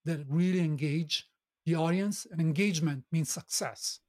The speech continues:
Whenever you engage the audience, you're having a successful event. The correlation is there in our data. So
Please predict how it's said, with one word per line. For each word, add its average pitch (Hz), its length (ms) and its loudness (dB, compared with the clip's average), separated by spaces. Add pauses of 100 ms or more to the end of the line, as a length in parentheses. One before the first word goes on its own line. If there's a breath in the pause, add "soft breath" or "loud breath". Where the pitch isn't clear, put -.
(100)
Whenever 180 240 0
you 185 160 2
engage 160 480 0
the 156 100 -2
audience, 170 520 -2
you're 151 140 -4
having 147 180 -8
a 143 60 -10
successful 156 560 -10
event. 127 240 -20 (100)
The 143 60 -16
correlation 156 640 -2
is 113 160 -18
there 135 180 -20 (340)
in 156 100 -2
our 147 140 -4
data. 127 400 -6 (400)
So 170 460 2